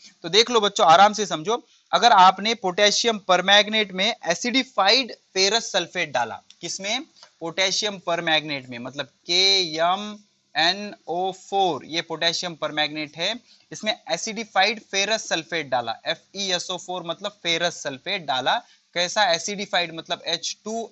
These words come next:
एस ओ फ़ोर, ठीक है। पोटेशियम परमैंगनेट में, इसका नाम क्या है बच्चों, लिख देता हूं मैं, पोटेशियम परमैंगनेट, पोटेशियम परमैंगनेट, बराबर है, पोटेशियम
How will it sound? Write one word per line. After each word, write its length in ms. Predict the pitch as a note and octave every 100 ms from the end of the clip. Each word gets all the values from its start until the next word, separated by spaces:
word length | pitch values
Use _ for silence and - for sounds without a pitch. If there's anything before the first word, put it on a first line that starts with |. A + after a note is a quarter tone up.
| D#3
एस 300 | D#3+ - -
ओ 180 | F3 A3 A#3 _ _ _
फ़ोर, 300 | - D3+ G#2+ - -
ठीक 140 | F#3+
है। 80 | A#3+ - - _
पोटेशियम 640 | D#3 D#3 F3+ F3+ - F#3+ F#3 -
परमैंगनेट 640 | D#3 D#3 D3+ D3 D3 C3
में, 200 | D#3 A#3
इसका 220 | - -
नाम 220 | D3 D3 D3
क्या 120 | D3+
है 60 |
बच्चों, 220 | D3 D3 C#3
लिख 100 | C#3
देता 220 | C#3+ D3+
हूं 80 | D#3
मैं, 140 | F3+
पोटेशियम 840 | D#3 C#3 D3+ D3+ - - D#3+ F#3 F3
परमैंगनेट, 680 | C#3 C3+ C3 B2+ D3+ G#3 - _ _ _ _ -
पोटेशियम 960 | C#3 C3+ D3 C#3+ - D3 C#3+ D#3+ F#3+ F3+ -
परमैंगनेट, 600 | C#3+ C3+ C3 A#2+ A#2+ A2+
बराबर 280 | C3+ E3 G3+
है, 60 |
पोटेशियम 640 | E3+ C#3+ D3+ C#3+ - D#3